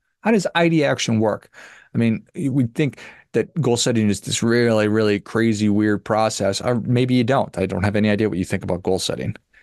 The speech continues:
I just know that we don't do it. So step number one, desire. What is the thing that you want? 'Cause if it's not your goal, you can write it down, but your desire is not gonna be strong enough to do the tough things.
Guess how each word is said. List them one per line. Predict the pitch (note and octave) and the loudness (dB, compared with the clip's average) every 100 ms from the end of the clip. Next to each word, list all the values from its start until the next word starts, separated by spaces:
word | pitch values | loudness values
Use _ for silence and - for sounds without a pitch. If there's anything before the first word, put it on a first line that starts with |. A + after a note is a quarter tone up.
| _ - | _ -6
I | |
just | G2+ F#2+ | -4 0
know | G2+ | 0
that | F#2+ - | 0 -2
we | G2 | -2
don't | F2+ D#2+ | -2 -2
do | G2+ - | -2 -2
it. | - _ - | -4 _ -6
So | F#2 F2 F2 - | 0 0 -2 -8
step | - D3+ | -4 -2
number | C#3+ A#2+ | -2 -2
one, | G2 D#2+ - _ _ _ _ _ | -2 -4 -12 _ _ _ _ _
desire. | D3 C#3 E3+ E2+ - _ _ _ _ _ _ _ | 0 2 0 -4 -12 _ _ _ _ _ _ _
What | B2 D3 | 0 0
is | C#3 | 0
the | B2+ | -2
thing | A#2 B2 | 0 0
that | A#2 | 2
you | G2 G#2 | 2 0
want? | G#2 G2 - - _ - - - - _ | 0 -2 -6 -18 _ -20 -20 -20 -20 _
'Cause | - G2+ - | -2 -2 0
if | C#3 F#2+ | -2 -2
it's | F#2 - | -2 -2
not | A#2 G2+ | 0 2
your | A2+ | 0
goal, | A2 B2 G#2+ F#2+ - _ _ _ _ _ - | 2 0 0 -2 -6 _ _ _ _ _ -6
you | A2 | -4
can | G#2+ | 0
write | A#2 A#2 | 0 0
it | G2 | 2
down, | B2 B2 G#2+ G2+ | 2 2 2 2
but | G2 G2+ - _ _ _ _ - | 0 -2 -6 _ _ _ _ -4
your | G#2+ | -2
desire | G#2+ G2 G#2+ A2 | 0 0 0 0
is | F#2 | 0
not | G2 G2 | -2 -2
gonna | F#2 | -2
be | D#2+ | -2
strong | - G#2+ A2 | 0 0 2
enough | G2 F2 | 0 -2
to | F#2 | -2
do | G2 | -2
the | F2 | -2
tough | - G2 - | -4 -4 -2
things. | A#2+ G2+ - - | -2 -2 -4 -6